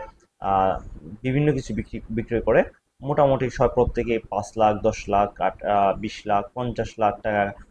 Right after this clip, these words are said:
ওইখানে আমানত রেখেছেন। হ্যাঁ, বলছে তাদেরকে প্রতি লাখে প্রতি মাসে আড়াই হাজার থেকে তিন হাজার টাকা করে দেবেন এক একজনকে। মানে, যাদের কাছ থেকে, আহ, যত টাকা বুঝিয়ে,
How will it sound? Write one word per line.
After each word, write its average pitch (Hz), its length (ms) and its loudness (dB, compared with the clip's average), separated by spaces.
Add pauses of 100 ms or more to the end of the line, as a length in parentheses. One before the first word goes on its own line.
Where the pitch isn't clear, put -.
(200)
ওইখানে 104 320 -2
আমানত 101 440 0
রেখেছেন। 92 380 -8 (380)
হ্যাঁ, 117 220 2 (140)
বলছে 113 260 0
তাদেরকে 123 300 0
প্রতি 147 460 -4
লাখে 113 440 4
প্রতি 131 420 -4
মাসে 110 600 2 (400)
আড়াই 113 280 4
হাজার 110 320 0 (100)
থেকে - 180 -6
তিন 117 220 -4
হাজার 110 260 2
টাকা 104 140 0
করে 101 160 -2
দেবেন 98 180 -8
এক 95 120 -12
একজনকে। 104 420 -8
মানে, 110 220 -10
যাদের 147 400 2
কাছ 156 300 0
থেকে, 180 320 -2 (800)
আহ, 98 400 2
যত 127 140 -2
টাকা 135 480 6 (220)
বুঝিয়ে, 123 500 2